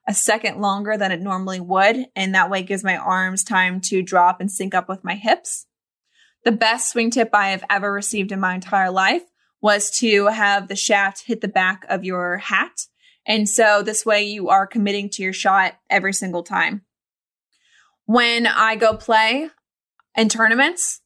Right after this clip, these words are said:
I stick to the swing thoughts that are more feeling based compared to technique based. I think a lot of people, when they go out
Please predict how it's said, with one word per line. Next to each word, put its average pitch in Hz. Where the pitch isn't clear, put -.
I 220
stick 269
to 226
the 208
swing 220
thoughts 202
that 196
are 190
more 196
feeling 226
based 302
compared 208
to 208
technique 196
based. 320
I 214
think 226
a 220
lot 214
of 208
people, 226
when 208
they 196
go 196
out 190